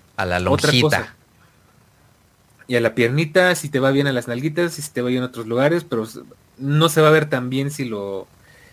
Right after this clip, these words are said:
Speaker 2: si lo sumamos, ¿no? O sea, lo
Speaker 1: Exacto.
Speaker 2: mejor es estar saludables, ¿no? Ya,
Speaker 1: Pura
Speaker 2: ya sin meternos
Speaker 1: carnita
Speaker 2: en
Speaker 1: magra,
Speaker 2: broncas de,
Speaker 1: gente.
Speaker 2: ya sin meternos en broncas de,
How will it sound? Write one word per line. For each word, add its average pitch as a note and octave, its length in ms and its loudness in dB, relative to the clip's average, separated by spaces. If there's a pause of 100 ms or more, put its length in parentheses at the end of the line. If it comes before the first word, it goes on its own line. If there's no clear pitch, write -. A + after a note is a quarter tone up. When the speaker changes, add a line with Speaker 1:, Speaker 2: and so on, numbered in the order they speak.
(180)
Speaker 2:
si - 200 -4
lo B2 120 0
sumamos, B2+ 500 0
¿no? A#2+ 160 2
O D3 40 4
sea, C#3 180 0
lo A#2 60 0
Speaker 1:
Exacto. - 20 -4
Speaker 2:
mejor A2+ 300 0
es C3 200 0 (240)
estar B2+ 320 -2
saludables, G#2+ 600 -2
¿no? A2+ 100 -12
Ya, B2 360 -2 (580)
Speaker 1:
Pura B2+ 180 4
Speaker 2:
ya D3+ 60 2
sin C#3 140 2
meternos G#2 320 2
Speaker 1:
carnita A2 100 2
Speaker 2:
en G#2 60 0
Speaker 1:
magra, G2+ 280 2
Speaker 2:
broncas C#3+ 140 2
de, B2+ 60 -2 (100)
Speaker 1:
gente. G2+ 220 -8 (540)
Speaker 2:
ya D3 160 4
sin D3+ 140 0
meternos E3 320 2
en C#3+ 100 0
broncas C3+ 440 0
de, G2 500 -2